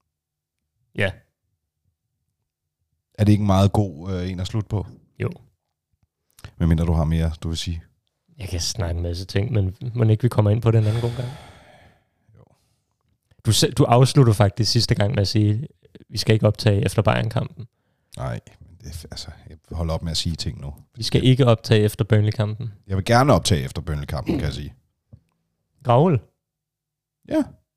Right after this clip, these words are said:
Speaker 2: Når jeg siger, at jeg ikke vil,
Speaker 1: Nå.
Speaker 2: så, så skal jeg jo.
Speaker 1: <laughs> Klart.
Speaker 2: Så nu bruger jeg omvendt psykologi på universet.
Speaker 1: Ja.
Speaker 2: Kom, univers. Giv mig en gravøl mod Burnley.
Speaker 1: Jeg læste om ikke Guds, Gud hører ikke,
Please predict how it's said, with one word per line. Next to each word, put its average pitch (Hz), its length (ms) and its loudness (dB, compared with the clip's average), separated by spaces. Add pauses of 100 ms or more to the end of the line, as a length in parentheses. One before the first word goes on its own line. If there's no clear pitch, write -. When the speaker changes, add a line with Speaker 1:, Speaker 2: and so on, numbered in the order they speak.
Speaker 2:
Når 107 80 2
jeg 90 100 2
siger, 120 180 2
at 117 60 4
jeg 85 80 2
ikke 120 140 -2
vil, 104 220 -2
Speaker 1:
Nå. 185 300 6
Speaker 2:
så, 117 60 2 (220)
så 120 140 -4
skal 90 240 0
jeg 113 160 6
jo. - 160 2 (160)
Speaker 1:
<laughs> - 200 -8
Klart. 113 320 0 (680)
Speaker 2:
Så 117 140 -6 (180)
nu 127 100 0
bruger 110 160 4
jeg 95 100 6
omvendt 101 400 4
psykologi 92 600 2
på 87 300 6
universet. 82 580 0 (180)
Speaker 1:
Ja. 113 100 2 (640)
Speaker 2:
Kom, 202 200 2
univers. 135 540 0 (520)
Giv 139 140 -6
mig 180 120 4
en 120 80 2
gravøl 113 420 6
mod 104 260 0 (280)
Burnley. 147 360 4 (720)
Speaker 1:
Jeg 131 120 8
læste 143 320 4
om 156 200 -2
ikke 160 300 4 (340)
Guds, - 720 0 (720)
Gud 160 200 8
hører 139 320 6 (120)
ikke, 143 340 6